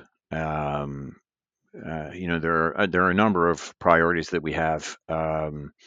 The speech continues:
as a government. I think, um, one of the benefits that we have in Canada is an incredibly, uh, a very incredibly clean electrical grid.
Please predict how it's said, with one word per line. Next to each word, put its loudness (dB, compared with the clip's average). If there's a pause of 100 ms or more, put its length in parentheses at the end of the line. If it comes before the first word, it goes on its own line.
(640)
as 6
a -2
government. 2
I -2
think, -4 (520)
um, -2 (220)
one 4
of 6
the 4
benefits 2
that -6
we -4
have 2
in -10
Canada -2
is -6
an -6
incredibly, 0 (100)
uh, -4 (480)
a -6
very 6
incredibly -2
clean -4
electrical -4
grid. -2